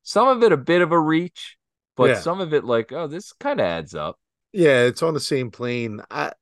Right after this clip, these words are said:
Speaker 2: look, you, you are more of a C M Punk fan than I am.
Speaker 1: <laughs>
Speaker 2: You know his work really well. Um,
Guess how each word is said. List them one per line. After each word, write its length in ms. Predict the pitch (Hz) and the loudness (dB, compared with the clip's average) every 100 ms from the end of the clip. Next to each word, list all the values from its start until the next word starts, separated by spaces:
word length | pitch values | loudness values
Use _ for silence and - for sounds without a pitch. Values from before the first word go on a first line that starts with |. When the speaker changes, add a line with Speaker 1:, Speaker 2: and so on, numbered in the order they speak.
| _ _ _ _ _ _ _ _ - - _ _ | _ _ _ _ _ _ _ _ -20 -20 _ _
Speaker 2:
look, 300 | 175 117 - | -2 -2 -2
you, 160 | 117 135 | -10 -8
you 640 | 123 82 104 131 156 147 131 | -8 -10 -4 2 4 6 6
are 200 | 123 110 | 6 4
more 340 | 120 117 110 | 0 2 2
of 120 | 98 | 0
a 240 | 98 95 95 | -4 -8 -10
C 220 | - 110 | -12 -10
M 120 | 98 | -8
Punk 240 | 104 98 | -8 -10
fan 260 | - 104 98 | -10 -10 -8
than 140 | 92 | -8
I 220 | 98 107 110 | -8 -6 -4
am. 200 | 110 107 _ - | -6 -10 _ -6
Speaker 1:
<laughs> 140 | - - - 104 - 95 _ - - | -4 -6 -10 -12 -12 -16 _ -18 -16
Speaker 2:
You 260 | - 107 117 | -12 -6 -4
know 280 | 117 120 117 | 2 4 4
his 200 | 117 92 | 2 -2
work 340 | 104 113 110 _ | 0 2 2 _
really 260 | 120 120 107 | -4 -2 -2
well. 400 | 101 110 107 95 _ _ _ _ - | -2 -2 -4 -6 _ _ _ _ -14
Um, 800 | 110 107 101 95 92 87 80 | -8 -4 -2 -2 -2 -6 -14